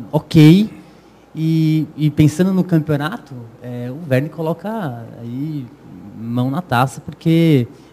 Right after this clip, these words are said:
largou na pole, e, e o Lucas se deu muito mal no sábado, né? É, ele lar-, fez uma qualificação, teve problema na qualificação,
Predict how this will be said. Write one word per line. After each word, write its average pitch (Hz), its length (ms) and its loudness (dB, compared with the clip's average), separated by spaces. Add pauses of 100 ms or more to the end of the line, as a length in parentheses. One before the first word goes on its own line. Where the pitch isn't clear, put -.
largou 135 340 -4
na 143 100 0
pole, 139 360 0
e, 147 280 -2
e 143 60 -2
o 139 180 -4
Lucas 147 340 -2
se - 300 -14
deu 156 100 2
muito 165 220 -4
mal 147 220 -2
no 202 80 -6
sábado, 113 540 -8
né? 120 220 -12 (300)
É, 107 580 -14
ele 110 160 -16
lar-, 117 160 -8 (160)
fez 113 140 -12
uma 123 140 -10
qualificação, 120 720 -12
teve 107 180 -12
problema 117 260 -8
na 113 40 -10
qualificação, 147 640 -4